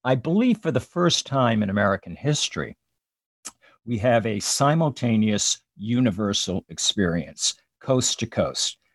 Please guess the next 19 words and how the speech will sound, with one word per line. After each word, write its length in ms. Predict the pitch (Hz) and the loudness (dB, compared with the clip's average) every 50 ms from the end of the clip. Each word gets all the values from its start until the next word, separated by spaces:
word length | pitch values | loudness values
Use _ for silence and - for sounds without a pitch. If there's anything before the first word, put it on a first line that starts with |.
| _ _ | _ _
because 360 | - 113 - 127 117 - - - | -8 0 2 2 2 2 0 -2
everybody 520 | - 156 180 170 180 139 120 135 110 107 104 | -2 0 2 2 0 0 0 0 0 0 0
now 400 | 98 92 95 95 87 95 95 - _ | 0 -2 0 2 2 2 0 0 _
is 200 | 101 101 90 - | -4 -2 -2 -4
bound 640 | - - _ 113 113 110 113 113 110 110 101 - - | -6 -6 _ 0 0 2 2 4 4 2 0 0 -2
by 480 | - 95 87 92 85 78 78 85 - - _ _ _ _ _ _ _ _ _ | -2 0 0 2 0 0 -2 -2 -6 -8 _ _ _ _ _ _ _ _ _
the 360 | - 104 98 101 95 98 92 - _ - | -2 0 2 2 2 0 -2 -4 _ 0
interconnectedness 1200 | 147 - - 117 - - 117 107 110 - - - 92 82 92 85 82 - - - - - - - _ _ _ _ _ - | 2 2 2 0 0 0 2 2 2 2 0 -4 -8 -6 -4 -4 -4 -2 0 0 0 0 -2 -6 _ _ _ _ _ 0
of 360 | 101 98 95 95 92 - - _ | 2 4 4 2 0 -4 -8 _
electronic 580 | - 104 101 90 - - - 113 92 82 82 - _ | 2 2 2 2 2 0 0 0 0 0 0 -4 _
media. 380 | 95 90 87 85 80 - - - _ _ _ _ _ _ _ _ _ _ _ _ _ _ _ | -4 -2 -2 -2 -4 -6 -10 -14 _ _ _ _ _ _ _ _ _ _ _ _ _ _ _
Uh, 260 | 92 90 90 92 92 82 - _ _ _ _ _ _ _ | -2 0 2 2 2 0 -2 _ _ _ _ _ _ _
and 140 | - 117 110 | -2 0 2
we're 160 | 113 107 104 | 2 2 2
especially 640 | 92 92 - - - - 175 220 214 - 139 120 101 | 0 0 -2 -2 2 2 2 4 2 2 0 0 0
bound 340 | 87 95 98 92 82 82 87 | 0 0 0 0 -2 -2 -2
by 140 | 92 87 | -2 0
the 100 | 80 85 | 0 -2
fact 400 | - - - 95 92 87 87 - | -2 0 2 4 4 4 2 -2